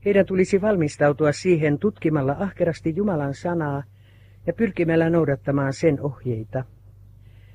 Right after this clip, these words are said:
Jumala kutsuu herätykseen ja uskonpuhdistukseen. Tosi jumalisuuden herääminen keskuudessamme on suurin ja kipein tarpeemme.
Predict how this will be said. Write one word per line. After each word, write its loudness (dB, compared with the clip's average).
Jumala 4
kutsuu 2
herätykseen 2
ja 8
uskonpuhdistukseen. -4
Tosi 2
jumalisuuden 2
herääminen 2
keskuudessamme 0
on -2
suurin -2
ja -2
kipein -4
tarpeemme. -4